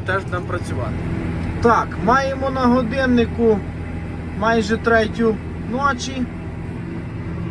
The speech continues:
Відпрацювали досить непогано, майже п'ятдесят п'ять гектарів. І, в принципі, завершуємо на сьогодні, е, наш такий фактично перший толковий робочий день після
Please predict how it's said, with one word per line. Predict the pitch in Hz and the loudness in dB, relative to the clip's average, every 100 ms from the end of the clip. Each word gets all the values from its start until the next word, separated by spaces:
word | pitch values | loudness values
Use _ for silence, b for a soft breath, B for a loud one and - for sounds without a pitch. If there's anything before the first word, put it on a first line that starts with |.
| - - - - - | -6 -6 -6 -6 -4
Відпрацювали | 196 - 220 214 - 233 233 226 214 208 | -4 -2 -2 0 0 0 4 6 4 2
досить | 208 214 208 | -2 -2 0
непогано, | 220 - 226 254 254 240 | -2 0 4 4 4 2
майже | 226 214 202 208 | 2 0 -2 -4
п'ятдесят | 208 - - 220 - | -4 -4 -4 -4 -2
п'ять | 208 | -2
гектарів. | 208 202 - 254 247 240 233 - - - - - - - - - - - - - - | -2 -4 0 2 4 4 0 -4 -8 -8 -8 -8 -8 -6 -6 -6 -6 -6 -6 -6 -6
І, | |
в | 403 - | -6 -4
принципі, | 277 277 247 240 240 254 247 - - 196 | -2 0 0 -2 -2 -2 -2 -2 -4 -2
завершуємо | 196 240 269 254 220 - 196 190 196 | 2 2 4 4 2 2 -2 0 -2
на | - | -2
сьогодні, | - 208 208 214 190 202 202 170 - - - - - - - 160 | -2 0 0 0 -2 -4 -6 -6 -6 -6 -6 -6 -6 -6 -2 2
е, | 175 | 2
наш | 185 214 214 202 | 2 0 0 0
такий | 208 - 214 208 | -4 -2 -2 0
фактично | 208 202 226 220 226 226 | -2 -2 -4 -2 -2 0
перший | 247 208 185 - 196 - - - - - - | 2 2 0 0 -2 -2 -4 -4 -4 -6 -4
толковий | 202 214 226 220 202 | -4 -2 2 4 4
робочий | 202 196 208 196 196 | 2 2 0 -2 -4
день | 175 196 185 160 | -4 -2 -4 -4
після | 196 - 196 | -6 -2 -2